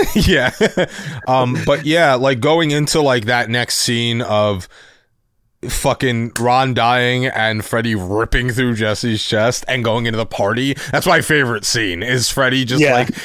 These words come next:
Speaker 1: aimlessly slashing people around this fucking
Speaker 2: <laughs>
Speaker 1: backyard. And the kid,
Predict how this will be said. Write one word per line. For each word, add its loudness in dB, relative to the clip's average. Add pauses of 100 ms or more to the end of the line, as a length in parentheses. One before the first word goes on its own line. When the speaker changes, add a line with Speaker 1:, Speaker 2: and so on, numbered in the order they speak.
(160)
Speaker 1:
aimlessly 0
slashing 0
people 0
around 2
this -2
fucking 0
Speaker 2:
<laughs> -8
Speaker 1:
backyard. 0 (340)
And 0
the -2
kid, 0